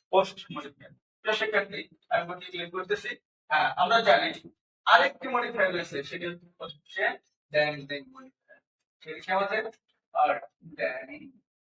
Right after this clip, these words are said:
আহ, লিং, আহ, মডিফায়ার,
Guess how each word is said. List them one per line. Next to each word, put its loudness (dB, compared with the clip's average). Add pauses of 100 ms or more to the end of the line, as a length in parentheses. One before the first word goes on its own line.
(560)
আহ, 0
লিং, -10 (760)
আহ, 0
মডিফায়ার, -2